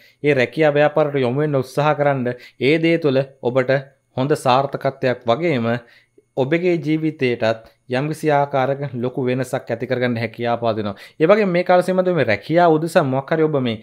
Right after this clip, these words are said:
ඉගෙන ගන්න බලාපොරොත්තු වෙනවා නම්, මොකක් හරි පාඨමාලාවක් හදාරන, නැත්නම් මොකක් හරි ශාස්ත්‍රයකට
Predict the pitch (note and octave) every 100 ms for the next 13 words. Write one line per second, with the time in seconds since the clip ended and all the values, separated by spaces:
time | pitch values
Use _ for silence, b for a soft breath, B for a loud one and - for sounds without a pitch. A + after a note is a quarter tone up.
0 | B B - B2 F3 F3+ F3 E3+ D#3+ D#3+
1 | D#3 D#3 D3+ C#3+ B2+ A#2 A#2+ A#2+ B2+ C3+
2 | B2 A#2+ - A2 A#2 F3 E3+ D#3+ D#3+ D#3+
3 | D#3+ D#3 D3+ D3+ D3 B B C3+ C#3+ C3
4 | C3+ C3+ D#3 C#3+ B2+ _ - - C3 C#3+
5 | D3+ D#3